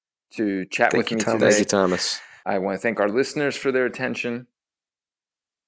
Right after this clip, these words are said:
Speaker 1: To all of our listeners, please share this podcast. And in this case, to, to both of our guests, please share this podcast with your colleagues and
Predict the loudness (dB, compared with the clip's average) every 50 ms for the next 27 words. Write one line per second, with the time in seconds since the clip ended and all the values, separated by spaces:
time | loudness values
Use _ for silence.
0 | _ _ _ _ -2 2 4 6 6 6 4 4 2 0 -2 -2 -2 -4 -6 -6
1 | -8 -8 -8 -8 -10 -12 _ -6 -4 -4 -4 -4 -4 -4 -2 -2 -2 -2 -4 -6
2 | -8 _ -4 -4 -4 -4 -4 -6 -6 -6 -6 -6 -8 -14 _ _ _ _ _ _
3 | _ _ _ _ _ _ -8 -6 -6 -4 -4 -4 -4 -4 -2 -2 -2 -2 -2 -4
4 | -4 -4 -2 -2 -2 -4 -4 -2 2 2 2 2 2 2 2 2 2 2 2 2
5 | 0 0 -6 -8 -4 -2 -2 -2 -2 0 0 0 0 0 -2 -6 -6 -4 0 0
6 | 0 0 0 -2 -2 -2 -2 -4 -6 -12 -12 -10 -12 -10 -4 0 0 2 2 0
7 | -2 -6 -8 -12 -16 -18